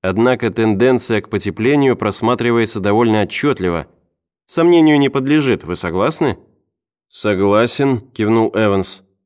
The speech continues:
И тем не менее отметил про себя, что разница в температурах ничтожная. Меньше градуса за более чем шестьдесят лет. «Так, теперь данные по долине смерти,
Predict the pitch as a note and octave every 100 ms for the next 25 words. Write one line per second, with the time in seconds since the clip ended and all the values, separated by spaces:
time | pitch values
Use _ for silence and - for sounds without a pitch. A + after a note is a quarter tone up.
0 | _ G2 F#2+ - C3 C3+ B2+ C#3+ C#3+ C#3
1 | B2+ C3 B2 A2+ G2+ G#2+ G2 G#2+ A2 C#3
2 | - - G2+ A#2 G#2 G2+ F2+ F#2+ - F#2+
3 | F2+ F#2+ G2 C#3+ C3+ A2 - _ - A#2
4 | A#2 - D3+ C#3+ F2 F2 D#2+ D2 _ _
5 | _ _ - D3+ D3 - C3+ D#3+ B2 F#2
6 | - D#2+ C#2+ _ _ - F2+ G2 A#2 A2+
7 | G2 - G2 - G2 F#2+ G2+ G#2+ F#2 F#2+
8 | F2 - _ _ _ _ _ _ _ _
9 | - C#3 C3+ B2+ - C#3 G3 E3 F3+ F3
10 | E3+ D#3+ C#3 C#3+ D#3 C3+ B2+ A#2+ G2+ -
11 | G2